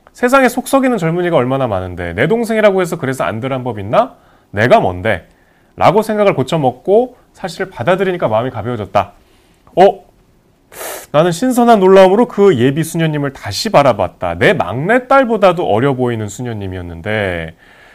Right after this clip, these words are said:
내가 만약 왜 하필 내 아들을 데려갔을까라는 집요한 질문과 원한을 내 아들이라고 해서 데려가지 말란 법 있나로 고쳐먹을 수만 있다면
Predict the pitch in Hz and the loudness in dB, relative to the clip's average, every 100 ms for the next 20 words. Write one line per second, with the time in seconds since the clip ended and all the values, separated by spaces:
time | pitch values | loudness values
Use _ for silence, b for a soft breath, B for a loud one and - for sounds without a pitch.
0 | b b - 104 156 226 143 117 127 87 | b b -2 4 6 6 6 4 0 0
1 | 117 180 180 202 - 185 120 131 87 90 | 4 4 4 -2 -6 -4 2 2 2 0
2 | 120 113 101 101 92 110 - 101 95 101 | -4 -4 -4 -4 -6 -8 -6 -4 -4 -8
3 | - 107 160 180 196 - 143 151 165 165 | -10 -2 4 4 2 -2 -2 0 0 -2
4 | 156 151 90 110 139 160 139 98 95 131 | 4 4 4 0 2 0 0 -4 -4 -6
5 | 202 b b b b b b b _ 110 | -8 b b b b b b b _ 2
6 | 180 220 95 107 170 254 247 208 165 - | 4 4 2 -2 0 2 2 0 -2 -4
7 | 113 127 123 110 90 104 101 90 87 87 | -4 -2 -2 -4 -4 -4 -6 -10 -10 -8
8 | 92 127 - 117 - 233 170 165 165 170 | -6 -6 -8 -6 -4 -2 0 -2 -4 -4
9 | 131 90 104 87 85 85 | -4 -6 -6 -6 -6 -12